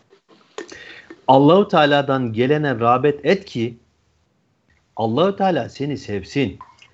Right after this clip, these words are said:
İnsanlardan bir şey bekleme ki insanlar seni sevsin." Aslında işin şeyi, e,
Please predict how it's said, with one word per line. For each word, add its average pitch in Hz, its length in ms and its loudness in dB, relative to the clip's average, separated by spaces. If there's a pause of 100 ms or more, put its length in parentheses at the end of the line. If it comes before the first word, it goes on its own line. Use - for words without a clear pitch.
(160)
İnsanlardan 147 840 0
bir 147 100 0
şey 139 300 -2
bekleme 151 520 2
ki 131 320 -4 (580)
insanlar 127 640 2
seni 127 300 -6
sevsin." - 420 -14 (2250)
Aslında 117 480 -10
işin 131 360 -10
şeyi, 120 380 -2 (840)
e, 98 760 -2